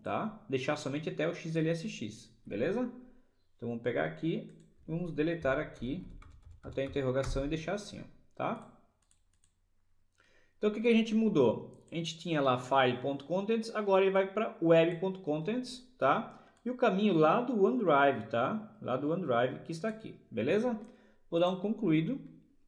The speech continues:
O que que acontece aqui? Aqui ele pede aqui, ó, credenciais, tá? Por quê? Porque agora você precisa ter uma credencial pra ter acesso àquele arquivo, né? Seu usuário e senha da sua conta do OneDrive, tá?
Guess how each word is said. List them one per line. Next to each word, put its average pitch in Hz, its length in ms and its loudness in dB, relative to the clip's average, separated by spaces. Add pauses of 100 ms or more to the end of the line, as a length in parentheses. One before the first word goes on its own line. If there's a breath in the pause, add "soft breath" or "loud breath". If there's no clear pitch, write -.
(1400 soft breath)
O - 80 -20
que 233 60 2
que 233 60 0
acontece 220 460 0
aqui? 214 440 -4
Aqui 233 340 -4
ele 175 260 2
pede 180 280 4
aqui, 180 160 2
ó, - 180 -6
credenciais, 139 1000 2
tá? 147 160 -2
Por 240 200 -2
quê? - 440 0 (240)
Porque - 160 0
agora 151 320 4
você 175 240 -2
precisa 147 280 -6
ter 139 80 -2
uma 131 140 0
credencial 160 760 0
pra 165 180 0
ter - 460 -4
acesso 165 440 -4
àquele 165 200 -2
arquivo, 143 420 -2
né? 120 160 -2
Seu 147 180 -6
usuário 131 300 2
e 147 60 -2
senha 147 320 -2
da 131 260 0
sua 170 180 -4
conta 160 360 -4
do 156 280 -4
OneDrive, 143 600 0
tá? - 440 -2